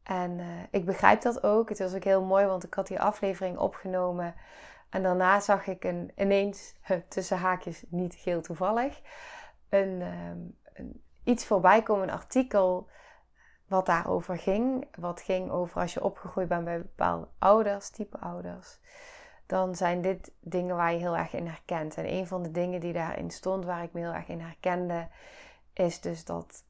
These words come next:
heel veel dingen niet uitgesproken dienen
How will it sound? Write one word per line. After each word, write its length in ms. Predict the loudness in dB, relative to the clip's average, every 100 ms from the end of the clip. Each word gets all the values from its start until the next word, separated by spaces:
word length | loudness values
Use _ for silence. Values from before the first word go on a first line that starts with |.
| _ -20 _
heel 320 | -12 -2 -2
veel 200 | 0 0
dingen 420 | 2 0 0 -6 -6
niet 360 | -4 -4 -6 -6
uitgesproken 1000 | -4 -4 -8 -18 -18 -8 -8 -8 -12 -16 _
dienen 440 | -8 -4 -4 -6